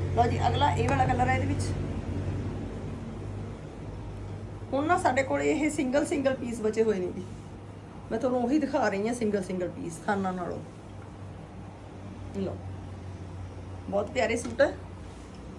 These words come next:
ਪ੍ਰਿੰਟ ਵੀ ਬਹੁਤ ਸੋਹਣਾ ਹੈ ਤੇ ਕਲਰ ਵੀ ਬਹੁਤ ਸੋਹਣੇ ਆ ਤੇ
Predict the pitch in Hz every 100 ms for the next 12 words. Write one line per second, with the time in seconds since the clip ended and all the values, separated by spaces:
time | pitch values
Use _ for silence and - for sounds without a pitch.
0 | - - - - 233 254 277 330 277 330
1 | - 311 320 349 - 254 277 311 285 269
2 | 302 294 285 294 294 285 269 247